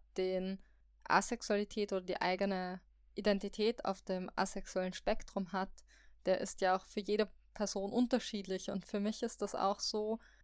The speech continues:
dass meine Aromantik eigentlich so fast noch, also einfach relevanter ist für mich, weil die auch viel mehr darauf einen Einfluss hat, wie ich Beziehungen führe oder Beziehungen führen möchte auch.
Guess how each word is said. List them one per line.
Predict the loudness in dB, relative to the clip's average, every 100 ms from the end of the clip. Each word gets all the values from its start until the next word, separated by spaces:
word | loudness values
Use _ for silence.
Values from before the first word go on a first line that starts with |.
| -20 _
dass | 6 6 4 -4 -6 -8 -10
meine | 0 4 6
Aromantik | 6 8 6 6 4 2 -2 -2 4
eigentlich | 6 6 0 -4 -4
so | -4 -4 -4 -4 -4 -6 _ _ _ 0
fast | 2 2 -2
noch, | -2 0 -2 -16 0
also | 2 4
einfach | 4 2 2
relevanter | 0 2 2 0 0 2 4 4 4 2
ist | 0 -4 -6 -10 -20 -20 _ _
für | 0 2
mich, | 4 2 2 -8 -12 -20 _ -20 4
weil | 6 6
die | 4
auch | 2 2
viel | 2 6
mehr | 6 8 6 6 2 4
darauf | 6 8 4
einen | 2
Einfluss | 4 4 2 -2 2
hat, | 4 4 -2 -16 -20 -20 _ -2
wie | 2 2
ich | 0 -6
Beziehungen | -6 2 4 6 4
führe | 2 -2 2 2
oder | 2
Beziehungen | -2 0 0 0
führen | 0 0 2
möchte | 2 0 0 2 4 6
auch. | 6 4 2